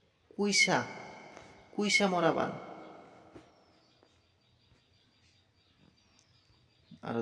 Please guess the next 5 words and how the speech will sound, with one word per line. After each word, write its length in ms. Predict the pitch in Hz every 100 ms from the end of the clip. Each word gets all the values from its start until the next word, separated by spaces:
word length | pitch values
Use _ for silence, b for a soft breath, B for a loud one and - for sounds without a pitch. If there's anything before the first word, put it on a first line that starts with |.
| 117
দেখাইতাছি, 520 | 117 117 - - - 160 - - - - - _ _ _ _ _ _ _ _ - 120
এটা 120 | 139 135
হচ্ছে 160 | - 160
বাণ 120 | 131 127 -
ফিরানি 360 | 143 127 -